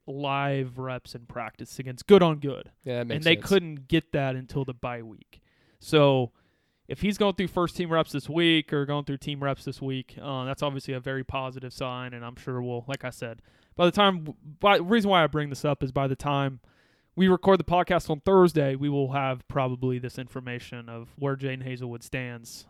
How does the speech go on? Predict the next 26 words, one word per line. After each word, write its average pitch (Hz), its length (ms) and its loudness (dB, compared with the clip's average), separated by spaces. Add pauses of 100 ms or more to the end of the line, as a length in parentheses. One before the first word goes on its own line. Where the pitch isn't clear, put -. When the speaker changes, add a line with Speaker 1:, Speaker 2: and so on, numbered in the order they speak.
Speaker 1:
Um, 123 520 -12 (600)
hopefully 135 320 -2
I 127 80 -4
get 131 240 -8
the, 123 240 -6
uh, 120 100 -6
Zoom 139 220 -4
link 240 300 -6 (200)
for 170 100 -8
Thursday, 240 400 -8
so - 160 -14
maybe 147 340 -6
be 160 180 -6
part 180 200 -4
of 190 60 0
that. 180 140 0
Speaker 2:
<clears throat> 165 920 0
Speaker 1:
But, 151 200 2
uh, 131 220 -6 (180)
at 196 220 8
the 196 100 6
end 190 120 8
of 175 40 4
the 165 60 4
day, 165 340 8
I, 160 380 6